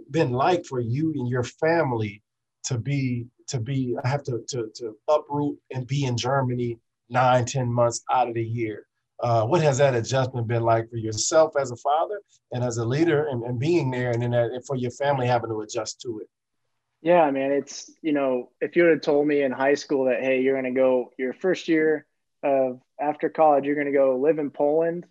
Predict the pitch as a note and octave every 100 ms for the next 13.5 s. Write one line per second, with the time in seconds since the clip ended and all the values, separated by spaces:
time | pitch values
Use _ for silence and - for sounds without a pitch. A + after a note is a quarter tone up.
0 | - C3+ B2+ - D#3+ D3 C#3 D#3 E3 D3+
1 | D3 C#3 - - C#3+ D3 C#3 C#3 D#3 D#3+
2 | F3 F3 _ _ _ _ D3 C#3 C#3 C#3+
3 | D3+ D#3 C3+ C#3 B2+ C3+ C3+ - C3+ C3
4 | B2+ B2 C3 - _ _ B2 G#2+ - B2+
5 | B2 A2 C3+ C#3 C#3 C3+ B2+ C3 A2 B2+
6 | B2+ C#3 C3 D3 F#3 E3 - D3 D3+ C#3+
7 | C#3+ D3 D3+ D3 - _ _ _ D3+ D3
8 | C#3+ C3 C3+ C#3 C3+ C3 - C3+ B2+ B2
9 | B2+ B2+ B2+ B2 - D3+ D3+ B2+ A#2+ A#2+
10 | A#2+ B2+ B2+ - C3 B2+ A#2 - B2 A#2+
11 | - _ _ _ _ B2 A#2+ A#2+ A#2+ A#2
12 | - A#2+ A#2 A#2 A#2 - A#2+ A#2+ A#2 A2+
13 | - - A#2+ A#2